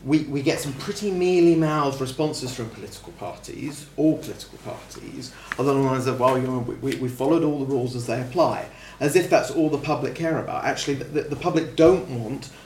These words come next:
the politicians that you offer to serve the public interest to be captured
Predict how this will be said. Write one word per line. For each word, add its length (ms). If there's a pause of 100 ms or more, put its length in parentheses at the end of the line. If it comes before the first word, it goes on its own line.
the 80
politicians 680
that 120
you 340
offer 520 (240)
to 120
serve 600
the 80
public 400
interest 640 (340)
to 120
be 300
captured 680